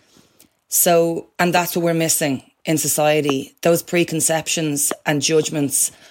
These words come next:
of people in disadvantaged areas is what's keeping them, is what's keeping the lid on them and what's keeping them from getting the resources they need. They're amazing,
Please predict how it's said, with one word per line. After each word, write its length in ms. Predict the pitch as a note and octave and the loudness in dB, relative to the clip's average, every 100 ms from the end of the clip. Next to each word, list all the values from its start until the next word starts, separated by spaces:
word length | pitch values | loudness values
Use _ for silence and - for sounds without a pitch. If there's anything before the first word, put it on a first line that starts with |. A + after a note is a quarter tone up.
| _ | _
of 160 | D#3+ - | -2 0
people 240 | D#3+ D3+ | -2 0
in 80 | D3+ | 0
disadvantaged 600 | D3+ D3 C#3+ C#3+ C3+ C3 | 0 0 -2 -2 -2 0
areas 520 | C#3+ C#3+ C#3+ C3+ C3+ - - | 2 2 2 0 -2 -8 -2
is 160 | D#3 - | -2 0
what's 180 | D#3 | -2
keeping 380 | - D#3+ D#3 D3 | 2 -2 0 -2
them, 500 | D3 C#3+ D3 C#3+ C3+ _ _ _ _ | 0 2 2 0 -4 _ _ _ _
is 140 | D3+ - | -6 0
what's 200 | D#3+ - | 0 0
keeping 240 | D#3+ D#3 | -2 0
the 60 | D3+ | 2
lid 280 | D3 D3 | 2 2
on 160 | D3 C#3 | 0 0
them 260 | C3+ C3 - | 0 -4 -6
and 180 | - D3 | -2 0
what's 140 | C#3+ - | 0 0
keeping 380 | D#3+ D3+ D3+ | -2 0 0
them 420 | D3 D3 C#3+ C#3 C3+ | 2 2 2 0 -4
from 580 | - D3+ D3 C#3+ C#3 C3 _ _ _ | -4 -2 0 0 0 -4 _ _ _
getting 360 | D#3 D3 D3+ | 2 2 0
the 120 | C#3+ C#3+ | 0 2
resources 600 | D3+ C3+ D#3 D3 C3+ C3+ | 2 0 0 -2 -2 -2
they 140 | C#3 | 0
need. 400 | C#3 C#3 C3+ C3 | 2 0 0 -2
They're 180 | - C#3+ | 2 2
amazing, 720 | D3 D3+ D3+ D#3 C#3 C3+ | 2 2 2 2 0 -2